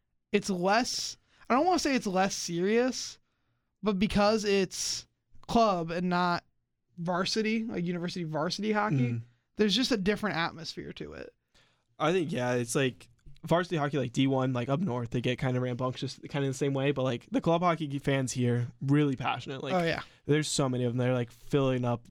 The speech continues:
Speaker 2: like, the Raleigh Iceplex where they usually play their home games, but at the last Backyard Brawl I was at, there was over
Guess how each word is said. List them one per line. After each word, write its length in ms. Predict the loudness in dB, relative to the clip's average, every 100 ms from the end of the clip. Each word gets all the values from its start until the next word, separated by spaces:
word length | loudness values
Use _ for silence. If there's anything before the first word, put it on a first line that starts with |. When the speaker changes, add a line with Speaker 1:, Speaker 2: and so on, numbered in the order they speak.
| -6
Speaker 2:
like, 260 | -2 -2 0
the 180 | 2 4
Raleigh 240 | 2 2
Iceplex 480 | 0 0 -2 -2 -2
where 60 |
they 100 | -2
usually 240 | -2 -2 -4
play 120 | -2
their 100 | -2
home 200 | 0 0
games, 240 | 0 0
but 240 | 0 0 -2 _ _ _ _ _
at 80 | 0
the 60 | 2
last 200 | 0 0
Backyard 300 | -2 0 0
Brawl 180 | 2 4
I 120 | 2
was 180 | 2 0
at, 180 | 0
there 120 | 2 2
was 160 | 0 -6 _ 0
over 340 | 2 2